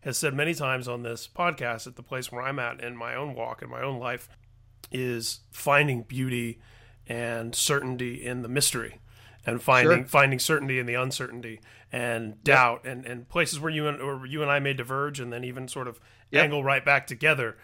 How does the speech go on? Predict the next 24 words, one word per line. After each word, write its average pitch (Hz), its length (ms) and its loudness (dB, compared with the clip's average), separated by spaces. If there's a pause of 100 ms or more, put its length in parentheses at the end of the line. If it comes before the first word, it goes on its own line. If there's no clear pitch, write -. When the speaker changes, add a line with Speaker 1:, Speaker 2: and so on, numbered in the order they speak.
(300)
Speaker 1:
Um, 117 540 0 (920)
and 123 160 -6
that 120 120 -8
for 135 160 -2
all 185 240 6
of 131 140 2
that, 117 320 -2 (960)
I 131 140 -6
can 127 160 -10
definitively 131 640 -6
say 127 480 -6 (760)
I 117 140 -6
have 117 140 -12
seen, 123 560 -10 (160)
uh, 120 400 -10 (1600)
I, 135 80 -10
I, 120 320 -6
I 127 40 -4
have 117 160 -8
seen 127 540 -8
a 123 140 -8
fruit 139 460 -12
of 117 180 -12
your 113 440 -10